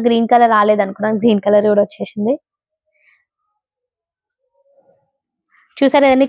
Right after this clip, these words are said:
కలర్స్ ఎంత బాగున్నాయో, ఎంత షైనీగా కూడా ఉన్నాయో. only థౌజండ్ రూపీస్ మాత్రమే అండి. అస్సలు మిస్ చేసుకోకండి. ఆర్డర్ ప్లేస్ చేసుకోవాల్సిన నెంబర్ వచ్చేసి నైన్ సెవెన్ డబల్ జీరో త్రీ జీరో సిక్స్ ఫోర్ త్రీ ఫైవ్. దీనిలో చాలా కలర్స్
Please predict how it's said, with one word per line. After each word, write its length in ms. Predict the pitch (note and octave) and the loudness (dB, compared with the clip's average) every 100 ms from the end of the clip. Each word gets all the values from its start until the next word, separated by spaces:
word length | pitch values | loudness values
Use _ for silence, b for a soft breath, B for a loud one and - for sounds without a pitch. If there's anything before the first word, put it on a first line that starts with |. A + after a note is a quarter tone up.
| A#3+ | 0
కలర్స్ 280 | A3 A#3+ A#3 | 0 0 -2
ఎంత 140 | G#3+ A#3 A3 | 0 0 0
బాగున్నాయో, 360 | G#3+ A3 A#3 A3+ | 0 -2 -2 -4
ఎంత 120 | G#3 A3 | -4 -6
షైనీగా 400 | G#3+ G3 G#3 A3 A3 | -4 -4 -2 -2 -2
కూడా 140 | A3 G#3+ | -2 -4
ఉన్నాయో. 260 | G#3 G#3+ D4 B B _ - - C4+ | -4 -4 -6 B B _ -10 -2 2
only 300 | C4 C4+ D4+ - | 2 2 0 0
థౌజండ్ 320 | A3 A3 A#3+ A3+ | -2 0 -2 -2
రూపీస్ 220 | A3+ - G#3 | -4 -6 -4
మాత్రమే 340 | G#3 A3 A3 G#3 | -4 -4 -4 -4
అండి. 120 | G#3+ G3 | -4 -6
అస్సలు 280 | - A3+ G#3+ | -4 -2 -2
మిస్ 160 | G#3 - | -4 -4
చేసుకోకండి. 600 | G#3+ - G3+ G3 G#3+ C4+ - G#3 | -6 -4 -4 -2 0 0 0 -2
ఆర్డర్ 220 | G#3 G#3+ G#3+ | 0 -2 -4
ప్లేస్ 240 | G#3+ G#3 - | -8 -8 -6
చేసుకోవాల్సిన 500 | G#3+ - G#3 G#3 A3 G#3 | -8 -2 -4 -2 -4 -2
నెంబర్ 240 | G#3 A#3 A#3 | 0 0 0
వచ్చేసి 360 | - G#3+ D#4+ G#4+ - - - - - - _ _ _ _ | -2 -2 0 -2 -2 -8 -10 -12 -12 -18 _ _ _ _
నైన్ 220 | D#4+ F#4+ E4+ | -2 -2 0
సెవెన్ 240 | D4 C4+ | 0 2
డబల్ 240 | B3 A3 A#3 | 2 2 0
జీరో 160 | A#3+ A#3 A#3 | 2 0 0
త్రీ 100 | A#3 G#3+ | 0 2
జీరో 160 | A3 A#3 - | 0 0 -2
సిక్స్ 200 | G#3 - | -8 -4
ఫోర్ 140 | A3+ G#3 | -4 0
త్రీ 100 | A3+ | 0
ఫైవ్. 120 | A#3+ A#3 | 0 0
దీనిలో 200 | A#3+ A#3+ A#3 | 2 0 0
చాలా 320 | A#3 A3+ B3 C4+ | 0 2 2 0
కలర్స్ 300 | A#3+ A3+ A#3 | 2 2 0